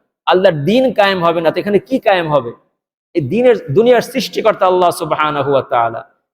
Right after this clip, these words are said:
এই দুনিয়াকে টিকিয়ে রেখেছেন আল্লাহ সুবহানাহু ওয়া তাআলা, এখানে তো তারই আদেশ বাস্তবায়িত হবে।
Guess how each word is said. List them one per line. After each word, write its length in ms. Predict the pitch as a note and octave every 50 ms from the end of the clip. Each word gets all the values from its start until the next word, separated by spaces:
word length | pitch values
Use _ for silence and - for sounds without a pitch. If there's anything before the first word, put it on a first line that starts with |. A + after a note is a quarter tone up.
| _ -
এই 200 | F#3 F#3+ D#3+ D3+
দুনিয়াকে 420 | G#3+ A3+ A#3 A#3 A3+ G3+ G3 A3
টিকিয়ে 380 | A3 - B3 A#3 - C4+ C4 A#3+
রেখেছেন 420 | A3+ G#3+ A3 G#3 F#3 - F#3+ F#3
আল্লাহ 280 | F3+ F3 F3 F3+ E3+ D#3
সুবহানাহু 680 | - E3+ D3+ D#3+ - D#3 D#3 D3+ D3+ D3 C#3+ C3+ C#3+
ওয়া 120 | C#3 C3
তাআলা, 280 | - - B2 B2 A#2+ A#2+
এখানে 280 | C3 - - F3 F#3
তো 120 | F3+ F#3 F3+
তারই 360 | - - E3+ G#3 A#3+ C4 A#3
আদেশ 240 | G3 E3 E3 D3+ C#3+
বাস্তবায়িত 600 | C3 C3+ B2 - - B2+ A#2+ A#2 A2 G#2+ G2+ -
হবে। 220 | G#2+ G#2+ G#2+ A2